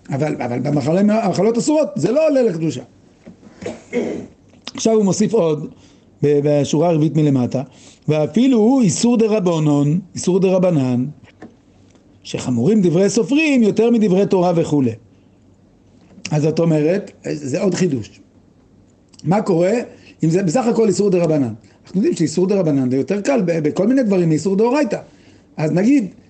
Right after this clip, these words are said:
לדוגמה, חלב עכו"ם. חלב עכו"ם זה איסור דרבנן. זאת אומרת, אה, אם לה-, אם ה-, אם הגוי ערבב שם חלב של גמל, אז זה איסור דאורייתא.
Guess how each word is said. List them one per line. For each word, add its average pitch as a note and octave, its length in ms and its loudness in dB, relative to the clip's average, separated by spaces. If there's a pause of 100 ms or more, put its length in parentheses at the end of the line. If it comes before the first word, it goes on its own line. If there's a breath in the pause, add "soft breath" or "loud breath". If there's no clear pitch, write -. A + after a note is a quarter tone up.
(140)
לדוגמה, F3+ 560 2 (340)
חלב G3 380 0
עכו"ם. D3+ 320 -2 (260)
חלב C4 260 0
עכו"ם C4+ 280 2
זה A3 60 2
איסור B3 240 0
דרבנן. B3 420 0 (880)
זאת D#3+ 80 -8
אומרת, F3 240 -2
אה, E3 160 0 (220)
אם F#3+ 240 -2
לה-, F3 400 2 (360 loud breath)
אם G3 160 4
ה-, F#3+ 180 0
אם G3+ 300 2 (260)
הגוי F3 300 2
ערבב D#3 200 0
שם F3 220 0
חלב E3 240 0
של F3 180 2
גמל, C#3+ 380 2
אז C#3 60 -2
זה D3+ 60 -2
איסור D#3+ 260 0
דאורייתא. C4 480 0